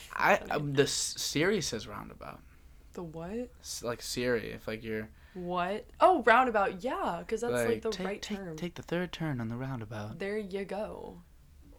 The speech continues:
Speaker 1: Mike was trying to be like, "It's rotary."
Speaker 2: Nah, but rotary is, like, it makes sense to me. I feel like calling it a roundabout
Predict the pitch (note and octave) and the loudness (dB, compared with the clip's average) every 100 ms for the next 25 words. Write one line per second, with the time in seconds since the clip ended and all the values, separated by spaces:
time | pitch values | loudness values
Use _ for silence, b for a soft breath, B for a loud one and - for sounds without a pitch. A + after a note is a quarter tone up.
0 | - G#3 G#3 G#3+ - G3+ G3 F#3+ - A3 | -4 0 0 0 -2 -4 -4 -6 -8 -12
1 | - F3 E3 D#3+ D#3 D#3 B B - C3+ | -10 -8 -8 -8 -8 -8 B B 6 12
2 | C#3+ C#3 C3+ D3+ E3+ F3+ E3+ D#3+ C#3+ C3 | 12 12 10 12 12 10 8 6 6 6
3 | A#2+ G#2 G#2+ - C#3 C3 B B - - | 4 4 -2 -10 -16 -16 B B -20 -20
4 | - - - - C3+ E3 D3+ C#3+ - A2+ | -20 -20 -16 -2 4 8 8 6 2 2
5 | - - G#2+ G2+ G#2 - A#2+ D#3 D3 C#3+ | 0 -4 -4 -8 -8 -6 2 6 6 4
6 | - - C#3 D3 D#3+ D3+ B2+ A#2+ C3 C3 | -6 6 8 8 6 4 6 4 4 6
7 | C3+ C#3 C#3+ | 8 8 4